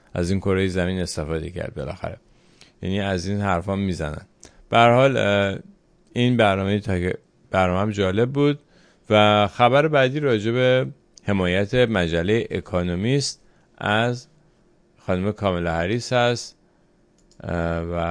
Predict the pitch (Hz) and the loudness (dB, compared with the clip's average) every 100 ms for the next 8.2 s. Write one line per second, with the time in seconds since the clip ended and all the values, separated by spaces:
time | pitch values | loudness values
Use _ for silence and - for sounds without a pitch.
0 | 85 85 87 92 90 98 101 95 _ _ | -4 -4 -6 -8 -4 -2 -2 -4 _ _
1 | _ _ _ _ _ _ _ _ _ _ | _ _ _ _ _ _ _ _ _ _
2 | _ _ _ _ _ _ _ _ _ _ | _ _ _ _ _ _ _ _ _ _
3 | - - 87 98 104 101 87 87 87 107 | -20 -8 0 2 4 2 2 0 0 2
4 | 110 101 87 85 - 90 90 - - _ | 0 0 -4 -6 -8 -6 -6 -8 -16 _
5 | _ _ _ _ _ _ - 98 90 113 | _ _ _ _ _ _ -4 -2 0 0
6 | 113 117 113 113 117 120 117 101 98 98 | 0 -2 -2 -2 -2 -2 -2 -2 -2 -2
7 | 110 120 117 110 113 98 82 - 101 107 | 0 0 0 -4 -4 -4 -4 -6 -2 0
8 | 107 | 0